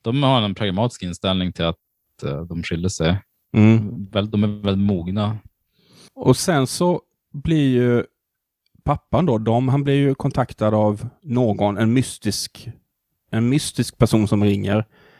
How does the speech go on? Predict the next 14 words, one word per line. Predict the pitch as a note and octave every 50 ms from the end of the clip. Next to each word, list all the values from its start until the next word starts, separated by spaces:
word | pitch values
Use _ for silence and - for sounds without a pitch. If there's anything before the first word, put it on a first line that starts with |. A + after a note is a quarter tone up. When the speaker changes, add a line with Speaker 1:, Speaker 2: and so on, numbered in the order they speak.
| _ _ _ _ _ _ _ _ _ _ _ - -
Speaker 2:
och | A#2 G2+
Speaker 1:
Mm. | G2 G#2 A2 A#2
Speaker 2:
hä-, | - G#2 G2 B2+ C3+ - - A#2+
som | - A#2
hävdar | G#2 B2 C#3 D3 C#3+ C3+ B2 A2+ G#2+ G#2 G#2+ G#2 A2 A2+ A#2 A2+ A2+ A2 G#2+ - - _ _ _ _ - - _ _ _
att | - A2 G#2+ - _ _ - - - - - _ _ _ _ _ _ _ _ _ _ _ -
hon | - A#2 A2+ A2 A2
är | - F#2+ G#2 G2+ G2+ G2 G2+ G2+ G2 G2+ G2 - - _ _ _ _ _ _ _ _ _ _ _ -
kusinen | B2+ - - - C3 C#3+ F3+ G#3+ G#3 F#3+ D#3 G#2+ G#2 G2+ G2+ G2+ G#2
då | G2 F#2 -
till | - - -
Alice. | - F#2+ F#2 - - - - - - - - - _ _ _ _ _ _ - _ _ - _
Speaker 1:
Just | - A#2 A#2 - -
det. | E2 F#2